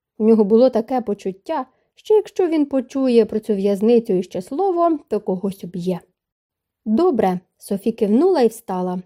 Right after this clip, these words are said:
«Я зараз же піду в будинок твоєї мами і тут». «Тут?» —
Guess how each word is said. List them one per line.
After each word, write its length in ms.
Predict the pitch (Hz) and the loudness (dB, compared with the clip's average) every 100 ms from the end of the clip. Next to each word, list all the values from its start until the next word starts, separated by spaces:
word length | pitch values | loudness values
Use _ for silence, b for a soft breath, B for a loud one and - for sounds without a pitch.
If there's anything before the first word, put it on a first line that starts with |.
| _ 202 | _ -6
«Я 180 | 196 | -4
зараз 340 | 185 214 208 190 | 0 0 0 -2
же 100 | 190 | -4
піду 340 | - 180 214 | -4 0 0
в 40 | 185 | 2
будинок 500 | 190 185 214 190 - | 0 2 2 0 -6
твоєї 420 | 196 196 190 190 | -4 -2 -2 -2
мами 360 | 240 302 233 - | -2 -2 -4 -2
і 200 | 226 220 b b b | -2 -4 b b b
тут». 360 | - 320 226 - _ _ _ _ _ _ | -2 -2 -2 -8 _ _ _ _ _ _
«Тут?» — 380 | 202 349 - | -2 -2 -4